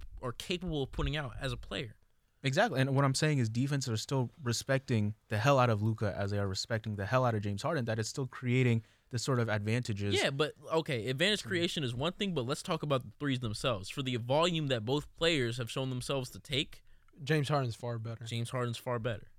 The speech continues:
Speaker 3: But,
Speaker 2: Sure,
Speaker 3: I mean,
Speaker 2: but
Speaker 3: I,
Speaker 2: maybe,
Speaker 3: I
Speaker 2: maybe
Speaker 3: have,
Speaker 2: not
Speaker 3: I
Speaker 2: far
Speaker 3: ha-,
Speaker 2: better.
Speaker 3: I have Luka, uh, ahead of Harden anyways, and Harden's at, uh, number five. What he showed me, I mean, I, I, I said it already, was, uh, I'm not gonna say it was the best.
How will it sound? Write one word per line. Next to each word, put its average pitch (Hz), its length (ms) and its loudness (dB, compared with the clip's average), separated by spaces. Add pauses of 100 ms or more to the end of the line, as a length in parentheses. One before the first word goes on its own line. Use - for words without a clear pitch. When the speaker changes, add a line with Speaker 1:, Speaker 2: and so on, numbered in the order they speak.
(1080)
Speaker 3:
But, 196 100 8
Speaker 2:
Sure, 240 60 12
Speaker 3:
I 226 80 8
mean, 233 140 8
Speaker 2:
but 220 80 8
Speaker 3:
I, 208 300 8
Speaker 2:
maybe, 202 120 8
Speaker 3:
I 220 60 10
Speaker 2:
maybe 247 120 10
Speaker 3:
have, 226 140 8
Speaker 2:
not 160 120 6
Speaker 3:
I 202 80 8
Speaker 2:
far 226 80 10
Speaker 3:
ha-, 240 80 8
Speaker 2:
better. - 120 2
Speaker 3:
I 208 60 6
have 226 220 6
Luka, 143 520 0
uh, 143 200 2
ahead 147 340 4
of 127 160 0
Harden 127 360 2
anyways, 117 420 0 (280)
and 147 120 4
Harden's 165 340 6
at, 139 240 6 (120)
uh, 131 180 4
number 127 260 2
five. 120 300 0 (340)
What 156 160 6
he 294 200 8
showed 175 360 6
me, 214 260 -2 (180)
I 151 100 6
mean, 151 200 6
I, 127 240 -2
I, 139 260 2
I 143 80 2
said 139 200 2
it 143 100 2
already, 123 420 0 (1040)
was, 165 400 6 (1300)
uh, 180 80 4 (320)
I'm 185 100 8
not 233 140 6
gonna 165 140 4
say 165 120 6
it 165 40 6
was 143 140 4
the 131 60 0
best. 147 600 0